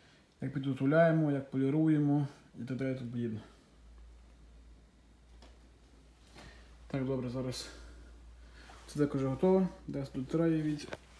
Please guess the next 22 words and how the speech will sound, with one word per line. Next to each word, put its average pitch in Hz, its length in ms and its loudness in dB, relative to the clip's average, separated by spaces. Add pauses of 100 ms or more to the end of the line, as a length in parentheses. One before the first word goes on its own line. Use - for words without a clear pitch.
(400)
залишки 175 360 2
пасти. 196 520 4 (1600)
Переходимо 160 560 0
на 151 60 0
цю 185 180 2
дверку. 196 480 2 (1400)
Ця 151 60 -8
сторона 151 240 -4
у 147 60 2
нас 139 100 -4
буде 143 120 0
повністю 143 340 -6
теж 139 240 -4
готова, 139 260 -4
пополірована. 123 640 -4 (2250)
Тоді 196 160 2
залишається, 214 580 2 (1120)
на 143 100 -2
цій 170 120 -2
стороні 165 300 -2
залишається 156 480 -2
ще 139 300 -2